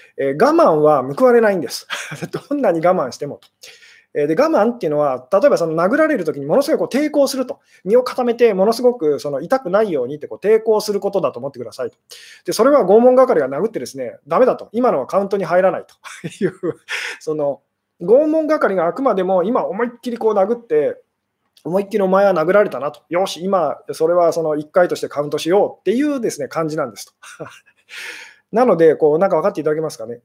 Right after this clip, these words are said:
で、だとすると、喜んで、喜んで殴られるというですね、その、そこに繋がってくるんですと。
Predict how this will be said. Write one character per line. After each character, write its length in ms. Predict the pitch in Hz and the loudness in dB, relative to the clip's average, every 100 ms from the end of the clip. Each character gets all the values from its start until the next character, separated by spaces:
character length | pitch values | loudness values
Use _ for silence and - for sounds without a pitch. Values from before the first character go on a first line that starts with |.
| _ _ | _ _
で、 340 | 180 285 185 165 | -2 0 0 2
だ 140 | 294 | 0
と 100 | 294 | 0
す 120 | - | -4
る 140 | 143 - | -6 -4
と、 320 | 143 127 117 | 0 0 -2
喜 480 | 139 196 311 320 330 | 0 2 2 -2 -4
ん 140 | 214 | -2
で、 220 | 180 175 | 0 0
喜 400 | 131 185 285 302 | 2 0 0 -2
ん 80 | 240 | 0
で 120 | 196 | 0
殴 220 | 175 143 151 | 0 0 2
ら 120 | 151 | 0
れ 80 | 135 | -2
る 80 | |
と 80 | 113 - _ _ _ _ | -8 -20 _ _ _ _
い 40 | 160 | -2
う 140 | 151 | -2
で 100 | 139 | -2
す 100 | - | -6
ね、 160 | 120 107 _ _ | -12 -14 _ _
そ 160 | - 160 | -10 -4
の、 380 | 151 147 135 127 | 0 0 0 -2
そ 120 | 196 | 0
こ 80 | 233 | 0
に 120 | 247 | 0
繋 180 | 175 151 | 0 0
が 100 | 147 | 0
っ 40 | |
て 80 | 147 | -2
く 80 | 139 | -8
る 80 | 113 | -10
ん 40 | |
で 60 | - | -14
す 100 | |
と。 80 | - | -20